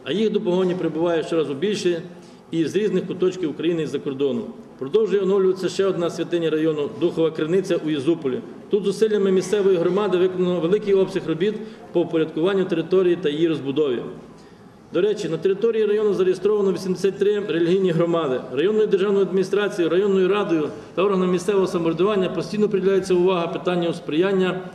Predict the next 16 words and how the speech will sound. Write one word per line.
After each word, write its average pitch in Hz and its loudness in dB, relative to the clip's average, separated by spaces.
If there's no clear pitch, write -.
у 147 -2
будівництві 156 0
та 156 0
реконструкції 160 0
храмів. 156 0
Так, 185 0
з - -8
цією 202 2
метою 180 2
успішно 196 -2
функціонує 180 0
районна 185 4
цільова 175 2
програма 175 0
«Духовне 160 2
життя» 196 -2